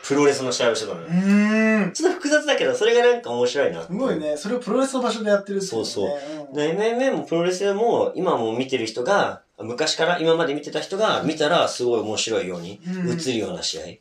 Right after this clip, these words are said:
Speaker 2: うん。
Speaker 1: でもあるし、えー、最近のプロレスしか見てない、
Speaker 2: うん。
Speaker 1: えー、最近のエムエムエー見てないよって人でも結構こう、面白かったんじゃないかな。
Speaker 2: うんうんうん。
Speaker 1: いろんな見方ができてすごいいい試合だと思います。
Speaker 2: うん。
Speaker 1: 三分の中でね、いろんな見せ方があったから。
Speaker 2: なる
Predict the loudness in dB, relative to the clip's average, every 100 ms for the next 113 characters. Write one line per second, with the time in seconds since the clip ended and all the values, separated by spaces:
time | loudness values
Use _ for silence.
0 | -12 -10 -12 -18 _ -8 -4 -2 -2 0
1 | 2 0 -4 -20 -10 -4 2 4 4 2
2 | -2 -2 -6 -4 -2 -2 -2 -6 -8 -12
3 | -12 -12 -14 -10 -6 -4 -4 -4 -4 -4
4 | -2 -4 -4 -2 0 0 0 -2 -4 0
5 | 0 0 -2 -10 -8 -10 -8 -8 -8 -12
6 | _ -12 -8 -6 -2 -2 -4 -10 -16 -18
7 | -16 -6 -4 -4 -4 -6 -8 -10 -2 0
8 | 0 2 2 4 4 2 0 -10 -6 2
9 | 2 2 0 -2 -4 -8 -12 -10 -8 -8
10 | -12 -8 -4 -2 0 2 0 -2 -4 -2
11 | -2 -2 -2 -4 -2 -2 -2 -4 -6 -10
12 | -14 -16